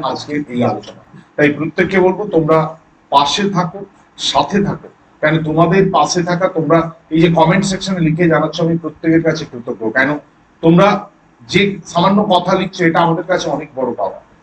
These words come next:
তোমার তরফ থেকে যে কথাটা বলছো সেটা আমাদেরকে অনেকটা উজ্জীবিত করে। তাই প্রত্যেককে বলবো পাশে থেকো। এই পাশে থাকার প্রত্যাশা নিয়ে আমি আজকের সেশন শুরু করছি। দেখা যাক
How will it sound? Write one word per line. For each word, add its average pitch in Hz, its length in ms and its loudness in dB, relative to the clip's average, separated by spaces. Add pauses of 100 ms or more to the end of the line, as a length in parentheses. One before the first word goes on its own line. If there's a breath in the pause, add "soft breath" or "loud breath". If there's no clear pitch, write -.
(180)
তোমার 185 280 6
তরফ 196 360 0
থেকে 196 180 -2
যে 160 200 -2
কথাটা 156 280 0
বলছো 143 340 -4
সেটা 147 400 -6
আমাদেরকে 135 400 -8
অনেকটা 123 380 -4
উজ্জীবিত 113 500 -6
করে। 92 120 -12 (380 loud breath)
তাই 151 120 0
প্রত্যেককে 165 440 -4
বলবো 175 400 0
পাশে - 340 2
থেকো। 170 340 -8 (100)
এই 160 260 -4 (1400)
পাশে 151 280 2
থাকার 202 300 2
প্রত্যাশা 190 580 0
নিয়ে 180 320 4 (320)
আমি 160 400 2
আজকের 151 380 0
সেশন 175 340 -2
শুরু 165 280 4
করছি। 175 240 0
দেখা 165 260 0
যাক 180 200 2